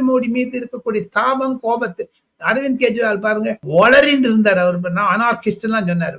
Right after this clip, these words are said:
வாயை மூடி வச்சுட்டாங்க கோர்ட். அவருக்கு ரிலீஸ் பண்ணா கூட திருப்பி மேல் கோர்ட் சொல்லிட்டாங்க. அவ்வளவு ஊழல் பண்ணிருக்காங்க. காங்கிரஸ் என்றாலே ஊழலுங்க. சி டபிள்யூ ஜி, டூ ஜி, அப்புறமா எல்லா ஜியும் இருக்குது அதுல. சாப்பிடுறதுன்னா மூக்க பிடிக்க சாப்பிடுறதுன்னா காங்கிரஸ்காரனுடைய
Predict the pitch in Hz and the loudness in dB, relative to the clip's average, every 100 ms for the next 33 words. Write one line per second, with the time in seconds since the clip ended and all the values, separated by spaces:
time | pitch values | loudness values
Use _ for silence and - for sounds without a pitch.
0 | 151 233 294 269 269 349 285 - - 190 | -4 -2 0 0 -2 -2 -2 -2 -2 -4
1 | 165 233 202 175 139 - 202 226 214 226 | -4 -2 -2 -4 -16 -8 -4 -4 -4 -4
2 | 339 277 285 262 247 262 277 302 302 302 | -4 -2 -2 0 0 -4 -6 -8 -6 -4
3 | 226 285 277 277 254 - 240 240 247 202 | 0 0 0 0 0 0 -8 -6 -6 0
4 | 285 254 381 381 339 240 214 185 156 160 | 2 4 4 2 2 -2 -2 -4 -8 -6
5 | 196 226 247 330 339 294 294 247 277 277 | -8 -2 -2 0 -2 -6 -6 -4 -4 -4
6 | 294 262 330 269 151 139 139 175 - 247 | -4 -4 0 0 -2 -8 -12 -16 -14 -8
7 | 254 233 226 202 180 208 208 220 _ _ | -4 -4 -4 -6 -6 -10 -12 -14 _ _
8 | _ 285 277 220 185 202 202 202 _ _ | _ -8 -6 -4 -4 -4 -6 -10 _ _
9 | _ - 208 208 240 226 220 220 269 285 | _ -10 -8 -8 -8 -4 -4 -4 -6 -4
10 | 269 262 285 302 247 220 202 160 139 - | -4 -2 -2 0 -2 -4 -4 -4 -6 -14
11 | _ 214 277 330 330 320 320 277 330 339 | _ -2 0 0 -2 -4 -2 -2 -2 -4
12 | 320 311 294 269 285 285 302 269 302 302 | -6 -6 -4 -4 -6 -8 -6 -4 -4 -4
13 | 277 262 269 247 | -4 -4 -4 -8